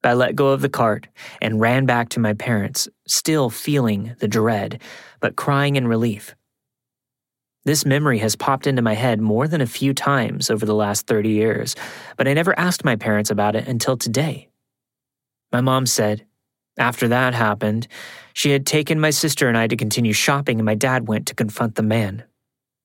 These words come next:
He claimed something along the lines of, "I had walked up and grabbed onto his cart and just started walking along with him."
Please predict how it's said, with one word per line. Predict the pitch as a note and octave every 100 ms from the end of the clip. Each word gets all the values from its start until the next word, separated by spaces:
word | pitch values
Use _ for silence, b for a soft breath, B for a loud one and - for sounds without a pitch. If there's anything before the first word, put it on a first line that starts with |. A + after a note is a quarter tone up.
| _
He | - A#2
claimed | - B2+ A#2+
something | A2+ - C3+ C3+ A#2 G#2+ G#2+
along | A2 G#2+ G#2
the | G#2
lines | G2+ G#2 G#2
of, | G#2 G2+ - B B B -
"I | C#3+
had | C3 A2
walked | C#3 F3+ -
up | E3+ F3
and | C3 A2+
grabbed | C3 E3 F3
onto | F3 F3+ E3+
his | C#3+ -
cart | - E3+ C#3 D3
and | B2+
just | C3
started | - C3+ B2
walking | A2 A2+ C#3 C#3+ C3+
along | C3 C3+ D3+
with | C3+ G#2+
him." | - G2+ -